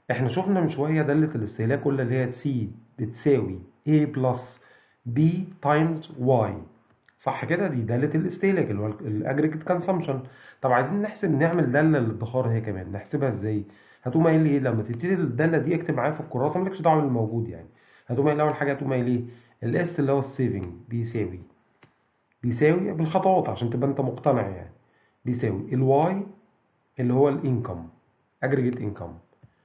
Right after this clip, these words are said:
شيل منه السي الاجريجيت كونسامشن، اللي يفضل ده اللي انت بتحوشه، صح؟ طب ما انت ممكن ت-، تعيد تحويل المعادله دي بشكل تاني، تقوم قايل ايه؟ الاس اللي هو الاجريجيت سيفنج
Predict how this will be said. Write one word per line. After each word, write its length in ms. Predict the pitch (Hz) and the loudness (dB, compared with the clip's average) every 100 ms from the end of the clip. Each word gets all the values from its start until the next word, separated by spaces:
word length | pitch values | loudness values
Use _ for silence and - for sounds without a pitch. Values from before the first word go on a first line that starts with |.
| _ _ | _ _
شيل 300 | - 160 147 | -2 2 4
منه 400 | 147 147 127 123 | 4 2 0 -2
السي 560 | 113 - - 160 190 247 | -6 -10 -4 -2 0 -2
الاجريجيت 440 | 113 123 135 135 | -2 0 0 -2
كونسامشن، 480 | - 139 127 104 - | -4 -4 -2 -6 -6
اللي 180 | 113 143 | -2 0
يفضل 300 | 220 196 180 | 2 0 0
ده 80 | 180 | -2
اللي 120 | 185 | -6
انت 140 | 185 | -8
بتحوشه، 540 | 202 - 214 208 190 156 | -8 -2 0 0 -2 -8
صح؟ 300 | - 185 - _ - - _ - | -8 -10 -12 _ -20 -20 _ -2
طب 100 | 131 | 2
ما 80 | |
انت 120 | 165 196 | 2 2
ممكن 340 | 196 190 - | 0 -2 -6
ت-، 80 | 123 | -8
تعيد 420 | 117 113 156 175 | -4 0 0 -2
تحويل 380 | - - 143 160 | -6 -2 2 4
المعادله 440 | 147 113 131 143 | 2 0 0 0
دي 100 | 131 | -2
بشكل 420 | 151 143 139 123 | -4 -4 -4 -4
تاني، 240 | 113 98 92 | -4 -6 -6
تقوم 200 | - 123 | -6 -2
قايل 160 | 127 | -2
ايه؟ 180 | 123 113 110 - - _ _ - | 0 -2 -6 -14 -20 _ _ -4
الاس 600 | 127 220 196 - - _ _ 107 | 0 0 0 -4 -18 _ _ -8
اللي 120 | 101 | -4
هو 140 | 107 | -2
الاجريجيت 460 | 117 120 131 143 156 | -2 -2 -2 -2 -2
سيفنج 440 | 190 185 170 160 | -2 -2 -2 -4